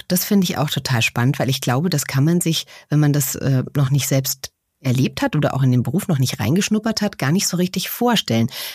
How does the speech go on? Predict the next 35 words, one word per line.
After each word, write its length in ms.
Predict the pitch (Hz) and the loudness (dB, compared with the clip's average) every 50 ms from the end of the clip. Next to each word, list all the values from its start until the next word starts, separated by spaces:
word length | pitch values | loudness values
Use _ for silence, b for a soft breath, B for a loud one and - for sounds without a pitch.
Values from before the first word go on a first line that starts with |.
| B | B
Also 180 | - 156 156 156 B B B | 0 0 2 0 B B B
meine 380 | - 160 170 170 185 285 320 311 | 0 2 2 4 4 4 4 2
Vorstellung 640 | - - - 165 165 - - 156 135 147 156 202 277 | 2 0 0 0 0 0 0 0 0 0 0 0 -2
von 160 | - - 180 | 0 0 2
dem 120 | 170 165 160 | 2 2 2
Beruf 380 | 156 156 139 180 202 - - - | 0 0 0 -2 -4 -2 -2 -2
war, 300 | 139 135 143 180 190 B B B B B B | 0 2 2 0 0 B B B B B B
wenn 80 | - 165 | -2 0
ich 80 | 160 | 0
das 240 | - 170 156 - - | 0 0 -2 -2 0
mal 100 | 175 160 | 0 -2
kurz 240 | - - 196 185 - | 0 0 -2 -2 -2
erzählen 420 | - 127 - - 165 147 165 202 | -2 -4 -2 -2 0 2 2 2
darf, 340 | 202 208 202 208 208 - - - _ | 2 2 0 -2 -2 -6 -12 -18 _
dass 320 | - - 156 160 - - - | -4 -2 0 0 -2 -2 -4
du 320 | - 151 143 143 139 139 | -2 -2 0 0 0 0
dann 260 | 135 135 135 127 131 | -2 0 0 2 2
da 80 | 131 123 | 2 2
überall 400 | - 160 143 - - 113 117 120 | 0 -2 -2 -2 -2 -2 0 2
mitgehst, 760 | 139 214 - - - - 226 226 220 233 226 - - - B B B B B B | 2 2 0 0 -2 0 2 2 2 2 0 -2 -4 -6 B B B B B B
vielleicht 500 | - - 143 139 139 139 131 135 - - - _ _ _ _ _ _ _ _ - | -4 -2 0 0 0 0 -2 -4 -8 -12 -16 _ _ _ _ _ _ _ _ -6
trackt 420 | - - - 175 - - - - | -2 0 0 0 -2 -4 -4 -2
man 200 | 269 269 269 269 | 0 2 2 2
denjenigen 600 | 247 254 247 240 226 240 240 240 240 233 247 233 | 2 2 2 2 2 2 2 2 2 0 0 -2
auch 180 | - 165 175 170 | 0 0 0 0
übers 340 | 180 156 151 143 135 - 131 | 0 0 0 0 -2 -2 0
Handy, 260 | 135 160 254 294 311 | 0 0 2 0 0
damit 300 | - 185 165 160 160 - | 0 2 2 0 0 0
er 160 | 165 156 151 | -2 0 0
nirgends 640 | 143 143 147 139 - 180 175 170 170 165 160 156 - | 0 -2 -2 -2 0 0 2 2 2 0 -2 -4 -2
hingeht, 380 | - 180 190 196 180 170 160 - | 0 0 0 2 0 -2 -2 -2
wo 100 | 147 147 | -2 0
er 80 | 143 | 0
nicht 240 | 131 127 127 123 - | 0 0 -2 -2 -4
soll. 460 | - 131 123 143 208 311 359 370 381 | -2 -2 0 2 2 2 2 2 0